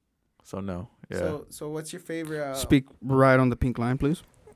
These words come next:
Speaker 2: Yeah, so what's your favorite, uh, what, what do they call 'em? Like, your favorite, uh, shoe? Like
Speaker 1: The silhouette and,
Speaker 2: Yeah,
Speaker 1: like, the
Speaker 2: yeah.
Speaker 1: model and
Speaker 2: Yeah, your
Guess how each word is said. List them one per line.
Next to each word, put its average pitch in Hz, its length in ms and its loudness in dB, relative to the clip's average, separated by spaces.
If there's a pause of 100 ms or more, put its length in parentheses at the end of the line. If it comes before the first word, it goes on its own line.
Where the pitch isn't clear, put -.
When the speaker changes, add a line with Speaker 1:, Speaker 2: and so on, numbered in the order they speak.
(140)
Speaker 2:
Yeah, 160 280 6
so 156 180 2
what's 160 180 2
your 170 80 -2
favorite, 156 400 0
uh, 135 320 -4 (1300)
what, 156 500 -6
what 156 320 -6
do 190 60 -4
they 175 120 -8
call 175 220 -6
'em? 165 80 -8
Like, 143 160 -12
your 151 80 -20
favorite, 147 520 -6
uh, 131 240 -10
shoe? 170 520 -6
Like - 320 -14
Speaker 1:
The 117 140 2
silhouette 117 720 6
and, 127 80 2
Speaker 2:
Yeah, 156 140 8
Speaker 1:
like, 143 100 2
the - 60 4
Speaker 2:
yeah. 110 60 2
Speaker 1:
model 117 340 6
and 117 80 0
Speaker 2:
Yeah, 117 60 4
your - 20 4